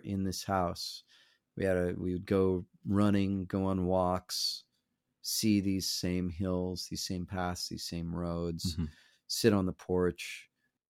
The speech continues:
Speaker 1: look at the same trees. You know, even the idea of the sound of drinking water, of just, like, tiny details. Like, if you get centered on the moment, there's all of a sudden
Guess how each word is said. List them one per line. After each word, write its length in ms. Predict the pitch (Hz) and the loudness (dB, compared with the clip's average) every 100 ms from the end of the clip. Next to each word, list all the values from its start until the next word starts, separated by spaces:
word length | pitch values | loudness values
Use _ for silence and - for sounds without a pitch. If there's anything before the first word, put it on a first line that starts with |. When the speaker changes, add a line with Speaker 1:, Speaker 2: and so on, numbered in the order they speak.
| - | 0
Speaker 1:
look 220 | 104 - | 0 2
at 80 | - | -2
the 80 | 104 | -2
same 340 | - 90 87 | -2 0 -2
trees. 800 | - 90 85 85 85 82 - - _ _ _ _ _ _ _ _ _ - | -4 -2 0 0 -2 -6 -8 -12 _ _ _ _ _ _ _ _ _ -8
You 100 | 101 | -2
know, 120 | 90 | 2
even 240 | 92 110 113 | 6 8 8
the 140 | 98 | 6
idea 360 | 92 87 92 87 | 4 2 2 2
of 60 | |
the 60 | 82 | 0
sound 300 | - 90 87 | 0 0 0
of 80 | 80 | 0
drinking 420 | 90 82 90 85 | -4 -4 -4 -4
water, 500 | 85 87 85 85 85 | -2 -2 -4 -6 -10
of 100 | 98 | -16
just, 340 | - 92 - - | -6 -4 -4 -2
like, 320 | 95 87 - _ _ _ - | 0 -2 -6 _ _ _ -10
tiny 400 | - 143 147 117 | 2 4 6 4
details. 920 | 90 101 123 98 90 82 82 - - _ _ | 4 2 2 0 0 -2 -2 -6 -8 _ _
Like, 300 | 101 95 87 | 0 0 2
if 180 | 95 - | -2 0
you 600 | 98 95 95 92 92 95 - - _ _ - | 0 2 4 2 0 -2 -10 -20 _ _ 2
get 280 | 117 - _ | 4 4 _
centered 480 | - - 131 127 101 | -2 6 6 8 6
on 200 | 95 92 | 4 2
the 60 | 90 | 2
moment, 540 | 92 117 113 87 95 _ _ | 6 8 8 6 0 _ _
there's 420 | 101 98 90 - | -2 0 0 -2
all 240 | - 95 98 | 0 2 2
of 80 | 90 | 2
a 60 | |
sudden 560 | 90 - 98 98 92 82 | 0 2 4 4 2 -2